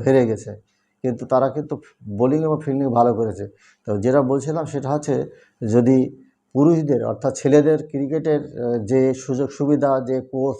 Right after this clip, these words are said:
ফ্যাসিলিটি এবং যে অর্থ, যে বেতন, আহ, তার অর্ধেকও যদি, আহ, এই সুযোগ সুবিধা বা বেতন বা, উম, সু-, সুযোগ যদি মেয়েরা অর্ধেক পেত, তাহলে অবশ্যই বর্তমান বাংলাদেশ যে ছেলেদের টিম, তার থেকে বেশি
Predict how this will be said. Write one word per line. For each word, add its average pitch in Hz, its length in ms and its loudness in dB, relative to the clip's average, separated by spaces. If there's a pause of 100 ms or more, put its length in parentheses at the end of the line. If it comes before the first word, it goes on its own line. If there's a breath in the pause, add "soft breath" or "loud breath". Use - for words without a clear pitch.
ফ্যাসিলিটি 131 520 0 (440 soft breath)
এবং 123 280 4 (280)
যে 127 180 -2
অর্থ, 123 320 -2 (260)
যে 127 120 -2
বেতন, 123 380 0 (480)
আহ, 123 100 -4
তার 135 240 2
অর্ধেকও 139 480 -2
যদি, 131 300 -4 (600)
আহ, 110 220 -6 (140)
এই 123 80 -2
সুযোগ 135 380 -4
সুবিধা 139 340 0
বা 123 120 2
বেতন 123 340 -2 (100)
বা, 117 140 -4 (120)
উম, 107 580 -12
সু-, 113 260 -4
সুযোগ 131 320 4 (480 soft breath)
যদি 120 220 0
মেয়েরা 135 340 6
অর্ধেক 135 380 4
পেত, 120 180 -6 (460)
তাহলে 120 180 -10
অবশ্যই 135 520 0 (460)
বর্তমান 123 560 -4
বাংলাদেশ 123 480 -2
যে 123 100 -4
ছেলেদের 123 480 -2
টিম, 131 180 0 (100)
তার 117 260 -4
থেকে 127 220 -2
বেশি 151 480 2